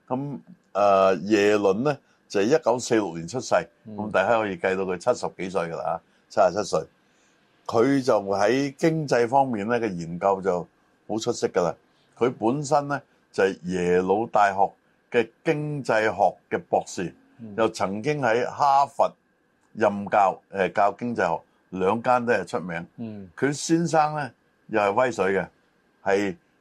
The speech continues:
Speaker 1: 諾貝爾獎金經濟學嘅得主。佢有個仔呢，就任教喺大學呢，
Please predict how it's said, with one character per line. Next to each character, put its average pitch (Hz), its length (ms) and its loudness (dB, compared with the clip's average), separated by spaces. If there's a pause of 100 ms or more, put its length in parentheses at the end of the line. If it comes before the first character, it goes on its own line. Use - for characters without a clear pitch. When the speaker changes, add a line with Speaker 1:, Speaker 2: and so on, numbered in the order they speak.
(120)
Speaker 1:
諾 113 220 2 (100)
貝 120 100 -10 (180)
爾 117 80 0
獎 113 280 -2
金 120 260 0 (560)
經 160 420 0
濟 120 220 2
學 104 400 2 (580)
嘅 107 320 0
得 135 180 -2
主。 101 120 -6 (680)
佢 113 240 0
有 131 140 2
個 127 100 0
仔 92 260 2
呢， 139 260 2 (520)
就 107 120 -4
任 107 360 0
教 110 240 4
喺 110 180 2
大 101 220 2
學 98 160 2
呢， 123 140 -2